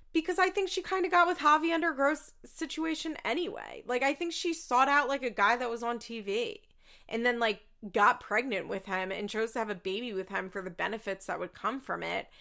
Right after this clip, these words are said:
And that's why you don't do that. You know, this is why you don't have babies with people that you don't know. This is why you don't fuck somebody that's on television. <laughs> And on television for being a fucking slob.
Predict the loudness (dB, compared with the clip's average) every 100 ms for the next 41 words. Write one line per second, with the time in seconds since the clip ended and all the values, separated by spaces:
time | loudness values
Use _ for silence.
0 | -20 _ -4 -2 -2 -4 -10 _ _ _
1 | -6 2 4 4 2 4 4 0 -2 -6
2 | -8 -8 -8 -10 -14 -14 -6 -2 -2 -4
3 | -6 -2 -2 0 -2 -4 -2 -2 -2 -8
4 | -10 -12 -6 -4 -2 -2 -4 -4 -2 0
5 | 0 -4 -6 -2 0 0 -4 -6 -2 -2
6 | -2 -8 -4 -2 -2 -2 -4 -6 -6 -6
7 | -4 -6 -10 -12 -14 -12 -14 -16 _ _
8 | -18 -18 -10 -2 0 2 6 6 6 0
9 | -2 -4 -6 -4 -4 -4 0 0 0 -4
10 | -6 -8 2 6 6 4 -2